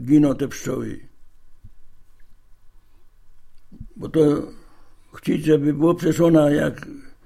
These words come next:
stanie, to prawie sześć miesięcy nie wychodzi z ula. C-, całą tę zimę. No, no ale żywić się musi żywić. Odwłoki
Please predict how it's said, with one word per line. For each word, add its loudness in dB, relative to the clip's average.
stanie, 4
to 4
prawie 6
sześć 2
miesięcy 6
nie 8
wychodzi 2
z -2
ula. 2
C-, -18
całą 4
tę 6
zimę. 4
No, 0
no -2
ale 2
żywić 2
się 2
musi 2
żywić. -2
Odwłoki 2